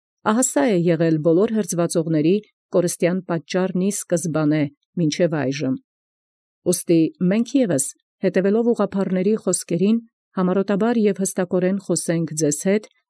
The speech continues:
այժմ ձեր մեջ եղած վերոնշյալ հակառակությունների վերաբերյալ, գործածելով թե մեր բացատրությունները, թե սրբերի վկայությունները, ոչ որքան հարկ է խոսել երկար և մանրամասնորեն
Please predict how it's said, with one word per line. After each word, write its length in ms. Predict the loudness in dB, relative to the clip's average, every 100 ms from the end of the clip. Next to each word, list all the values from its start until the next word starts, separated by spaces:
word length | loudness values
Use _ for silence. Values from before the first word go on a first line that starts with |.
| -6
այժմ 400 | -2 0 0 -2 0
ձեր 220 | -2 0
մեջ 160 | -2 -2
եղած 360 | -2 -2 -4 -6 _ -4
վերոնշյալ 580 | -2 0 -2 -2 -2 -2
հակառակությունների 920 | -2 -2 -4 -4 -4 -2 -2 0 0
վերաբերյալ, 640 | 0 -2 -2 0 0 -2 -6 _ _ -4
գործածելով 680 | 0 0 -2 -2 2 2 0 -4
թե 180 | -2 0
մեր 240 | 0 -2
բացատրությունները, 960 | -2 -4 -6 -4 -4 -2 0 0 0 0 -4 _ _ -4
թե 80 | -2
սրբերի 440 | 0 -4 -2 0
վկայությունները, 920 | 0 -2 -2 -2 -2 -4 -2 0 0 -2 -6 _ _ _ 0
ոչ 120 | 0 2
որքան 440 | 0 0 -2 0
հարկ 260 | -2 -2 -2
է 60 |
խոսել 460 | -2 -2 0 0 0
երկար 520 | 0 -2 0 -2 0
և 260 | 0 0 0
մանրամասնորեն 880 | -2 0 0 0 -2 -4 -2 0